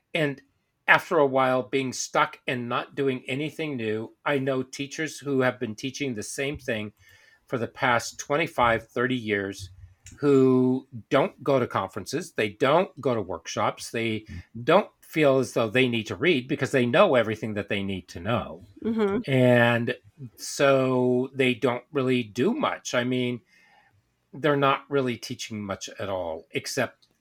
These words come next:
Speaker 1: teaching what they believe. And, um, I don't know that the students actually gain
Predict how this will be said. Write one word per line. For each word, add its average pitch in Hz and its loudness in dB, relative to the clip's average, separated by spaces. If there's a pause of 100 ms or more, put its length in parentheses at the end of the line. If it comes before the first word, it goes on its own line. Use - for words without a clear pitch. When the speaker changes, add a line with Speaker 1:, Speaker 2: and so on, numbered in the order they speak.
(140)
Speaker 1:
teaching 117 -4 (1000)
what 127 -2
they 143 4
believe. 98 -4 (760)
And, 107 -4 (120)
um, 98 -6 (640)
I 143 2
don't 185 2
know 151 0
that 143 -6
the 131 -6
students 147 -4
actually 123 -2 (1160)
gain 190 0